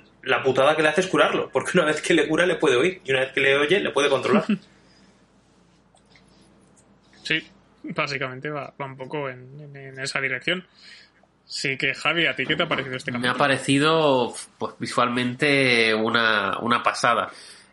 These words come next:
Speaker 3: Eh, lo que pasa es que, eh, por momentos era raro, ¿no? Las, las expresiones faciales a veces me, me parecían un poco raras.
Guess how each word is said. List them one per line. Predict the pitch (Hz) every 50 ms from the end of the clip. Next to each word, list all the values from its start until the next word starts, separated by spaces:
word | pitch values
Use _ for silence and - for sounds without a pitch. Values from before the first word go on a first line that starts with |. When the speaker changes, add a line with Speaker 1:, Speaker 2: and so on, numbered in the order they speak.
| _ _ -
Speaker 3:
Eh, | - 120 120
lo | 120 120
que | 117 123
pasa | 104 131 147 165
es | 160
que, | - 185 190 190 190 190 _ - - - - - - - - - - - _ _ _ _ -
eh, | 127 127 127 123 123 120 120 120 117 - _ _ _ _ _ _ _ _ _ - - _ _ - -
por | - 147 135
momentos | 135 131 131 147 165 165 202 - -
era | 196 180 143
raro, | - 139 139 147 131 117
¿no? | 117 131 160 175 - 123
Las, | 120 120 117 -
las | 131 120 -
expresiones | 135 127 - 135 - 131 139 165 160
faciales | - 151 139 - - 156 156 160 170 - -
a | 123
veces | 131 127 165 151
me, | 143
me | 123 123 117 117 -
parecían | - 117 110 107 - 131 135
un | 143 135 135
poco | - 131 131 143
raras. | 123 - 107 104 110 104 95 - -